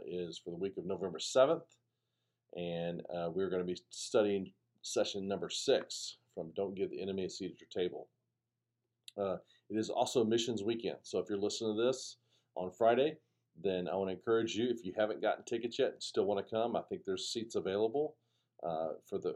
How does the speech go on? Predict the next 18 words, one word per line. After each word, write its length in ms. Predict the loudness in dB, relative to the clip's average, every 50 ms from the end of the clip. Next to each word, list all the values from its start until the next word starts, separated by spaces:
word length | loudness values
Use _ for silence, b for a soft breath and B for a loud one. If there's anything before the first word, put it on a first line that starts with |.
| -6 -6
for 80 | -6 -6
the 100 | -6 -2
dinner 360 | 0 0 2 4 4 2 2
and 100 | 2 0
the 60 | 0
banquet, 420 | 2 2 2 2 4 4 4 4 4 0 _ _ _ _ _ _ _ _ -16
and 420 | -12 -12 -10 -10 -12 -12 -10 -10
you 80 | -10 -8
can 140 | -8 -6 -4
get 160 | -4 -2 0
those 160 | -2 -2 -2
at 100 | -4 -6
crossroadschristian 800 | _ 0 0 0 2 0 -2 -2 -2 -4 -6 -6 -4 -6 -6 -4 0
dot 220 | 0 0 0 0 -2
org 260 | -2 -2 -2 -2 -2
slash 400 | -6 -4 -4 -2 -2 -2 -4 -8
events. 540 | -8 -8 -6 -8 -8 -8 -10 -14 -16 -16 -16 -18 _ _ _ _ _ _ _ _ -6
Um, 400 | -4 -2 -2 -2 -2 -4 -6 -8